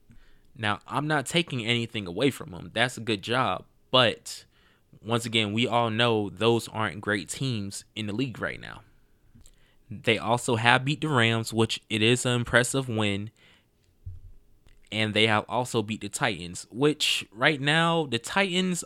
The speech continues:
I'm on mixed, I have mixed emotions with them. I have mixed feelings about them because one week they beat the Chiefs, but the next week they lose to the Jets, and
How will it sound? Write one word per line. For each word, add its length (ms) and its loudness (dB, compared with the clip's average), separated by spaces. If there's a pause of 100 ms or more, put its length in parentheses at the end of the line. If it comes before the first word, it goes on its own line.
I'm 220 -2
on 420 0
mixed, 500 -4 (840)
I 100 2
have 200 0
mixed 480 -2
emotions 600 -2
with 160 -10
them. 340 -12 (800)
I 120 2
have 340 2
mixed 500 -2 (120)
feelings 500 -6
about 320 -4
them 180 -14
because 580 -2 (580)
one 240 4
week 380 2 (460)
they 120 6
beat 320 -2 (200)
the 80 -6
Chiefs, 460 -2 (200)
but 280 4 (380)
the 60 -4
next 340 2
week 260 0
they 140 4
lose 460 4
to 120 -2
the 120 -2
Jets, 520 0
and 760 -4